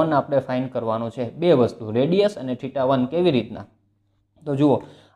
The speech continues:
આ ઇક્વેશન લખી દીધું છે, એ સર્કલની પ્રોપર્ટી ઉપરથી લખ્યું છે. મેં તમને કીધું ને કે આપણે જે આ ડોમ છે ટોપ, એને સર્કલ એઝ્યુમ કરશું. તો સર્કલની એક પ્રોપર્ટી છે, વ્યવસ્થિત પહેલાં હું તમને સમજાવી દઉં.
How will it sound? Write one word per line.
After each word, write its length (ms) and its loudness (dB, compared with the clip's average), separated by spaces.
આ 120 -2
ઇક્વેશન 500 0
લખી 240 2
દીધું 260 -2
છે, 120 -10
એ 140 -6
સર્કલની 560 -6
પ્રોપર્ટી 520 -6
ઉપરથી 400 -8
લખ્યું 320 -4
છે. 180 -20
મેં 120 -6
તમને 200 2
કીધું 220 -2
ને 60 2
કે 80 2
આપણે 280 0
જે 120 2
આ 100 8
ડોમ 340 2
છે 160 -4
ટોપ, 360 0
એને 180 -4
સર્કલ 420 0
એઝ્યુમ 340 2
કરશું. 300 0
તો 80 -6
સર્કલની 460 0
એક 120 -2
પ્રોપર્ટી 440 -2
છે, 180 -2
વ્યવસ્થિત 520 2
પહેલાં 240 4
હું 100 2
તમને 260 2
સમજાવી 440 -2
દઉં. 140 -6